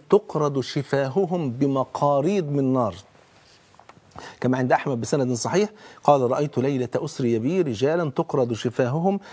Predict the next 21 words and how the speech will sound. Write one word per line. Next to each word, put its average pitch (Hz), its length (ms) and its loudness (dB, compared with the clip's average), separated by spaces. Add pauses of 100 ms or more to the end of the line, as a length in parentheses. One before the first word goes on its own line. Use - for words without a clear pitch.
(140)
بمقاريض 127 560 2
من 110 160 -2
نار"، 101 140 -4
فسأل 139 400 -4
جبريل 104 340 -4
فقال: 156 480 -2 (320)
"هؤلاء 139 600 0
خطباء 147 760 -2
أمتك، 147 500 -2 (640)
هؤلاء، 120 500 0
هؤلاء 131 360 0
خطباء 131 460 0
أمتك 165 440 -2 (420)
يأمرون 139 500 2
الناس 143 400 -4
بالبر 139 520 -2
وينسون 135 640 -2
أنفسهم 139 560 -4
وهم 139 220 -2
يتلون 127 280 -2
الكتاب، 101 400 -4